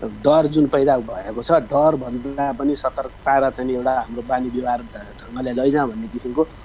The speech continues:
नेतृत्व र नेतृत्वका चाहिँ धेरै मन्त्रीहरू जुन आठ दसवटा मन्त्रालय छन्, जुनमा चाहिँ प्रत्यक्ष असर परेको छ। उहाँहरू मुख, नाक मुख देखाउनुहुन्न, प्रधानमन्त्री कुनै मन्त्री नाक देखाउनुहुन्न,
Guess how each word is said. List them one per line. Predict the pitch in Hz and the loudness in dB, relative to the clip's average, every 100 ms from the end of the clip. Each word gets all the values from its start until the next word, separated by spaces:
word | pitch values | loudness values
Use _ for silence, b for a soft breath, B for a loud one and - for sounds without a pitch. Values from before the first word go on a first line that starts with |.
| B B | B B
नेतृत्व | 127 143 156 170 160 185 | 2 2 4 2 4 4
र | 185 160 | 6 4
नेतृत्वका | 135 147 143 139 135 120 131 | 2 0 0 0 0 0 0
चाहिँ | 127 123 | 0 -4
धेरै | 113 117 135 | -4 -2 0
मन्त्रीहरू | 131 123 123 120 135 | 0 0 0 2 2
जुन | 143 139 | 2 0
आठ | 123 | 0
दसवटा | 123 120 127 | 0 0 0
मन्त्रालय | 117 120 110 117 113 | -2 2 4 4 2
छन्, | - 135 | -2 -2
जुनमा | 123 123 | -2 -6
चाहिँ | 117 123 | -6 -4
प्रत्यक्ष | 120 - 131 - | -4 -4 -2 0
असर | - - - | 0 -2 -6
परेको | 659 - - | -8 -8 0
छ। | 180 175 B B - | 2 0 B B 0
उहाँहरू | 147 147 139 135 | 2 4 4 4
मुख, | 123 135 - | 4 0 0
नाक | 123 139 143 - | 0 2 2 2
मुख | 139 117 | 0 2
देखाउनुहुन्न, | 120 127 131 135 151 170 | -2 0 2 6 6 6
प्रधानमन्त्री | 143 139 135 131 131 143 | 4 4 2 0 -2 -4
कुनै | 135 139 | -2 -2
मन्त्री | 135 135 123 | -2 -4 -2
नाक | 127 131 131 | -2 0 0
देखाउनुहुन्न, | 120 147 151 165 196 | 0 2 4 6 6